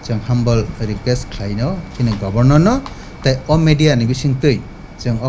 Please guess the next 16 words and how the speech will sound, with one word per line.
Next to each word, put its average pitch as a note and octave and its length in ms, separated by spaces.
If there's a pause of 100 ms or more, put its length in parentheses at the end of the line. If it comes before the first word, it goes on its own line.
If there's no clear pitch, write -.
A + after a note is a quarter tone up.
kok E3+ 180
no E3 120
sanani C3 380
muchungo C#3+ 360 (560)
jeta D#3 340
rules A3 360
o - 20
tongwi D3 380
tongo F3 240 (140)
a C#3+ 100
rules D3+ 320
mate A#2 200 (100)
no G#3+ 180 (320)
initiative A#2+ 560
najak A#2+ 340
thong C4 200